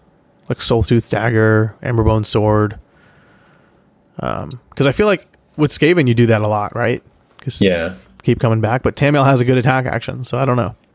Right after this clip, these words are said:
Speaker 2: I think that you don't right now, at least, because what they really need is damage more than accuracy. And I don't think you can afford to take both, um,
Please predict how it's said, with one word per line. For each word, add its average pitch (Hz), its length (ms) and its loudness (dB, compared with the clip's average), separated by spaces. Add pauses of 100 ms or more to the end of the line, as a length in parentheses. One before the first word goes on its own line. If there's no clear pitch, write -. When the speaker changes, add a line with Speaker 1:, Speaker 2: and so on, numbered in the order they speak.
(300)
Speaker 2:
I 123 80 0
think - 420 -4
that 107 140 -2 (220)
you 107 180 0
don't 87 720 -2 (260)
right 95 260 4
now, 87 340 0
at 98 120 0
least, 135 440 0
because 95 680 0 (220)
what 104 160 2
they 92 140 2
really 95 380 2
need 90 160 2
is 82 160 -8
damage 85 460 -2
more 82 140 -4
than 101 160 -4
accuracy. 98 640 -4 (680)
And 101 120 2
I 98 60 4
don't 110 240 0
think 107 160 0
you 107 80 4
can 98 100 2
afford 87 340 0
to 82 80 -8
take - 320 -4
both, - 480 -4 (520)
um, 80 400 -2